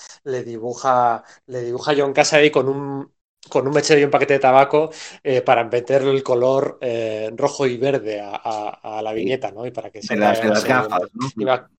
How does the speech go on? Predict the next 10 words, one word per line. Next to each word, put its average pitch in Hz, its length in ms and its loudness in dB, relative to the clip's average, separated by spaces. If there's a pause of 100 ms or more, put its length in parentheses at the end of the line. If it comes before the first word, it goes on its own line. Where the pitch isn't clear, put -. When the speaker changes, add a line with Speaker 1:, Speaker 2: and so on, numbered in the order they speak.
(640)
Speaker 1:
eso 123 420 -2
es, 107 60 -4
de 101 60 -12
las 101 140 -10
gafas 113 320 -4
de 101 340 -10
Spider 107 300 -14
Jerusalem. 104 540 -12 (300)
Ese 147 240 -4
episodio 147 640 2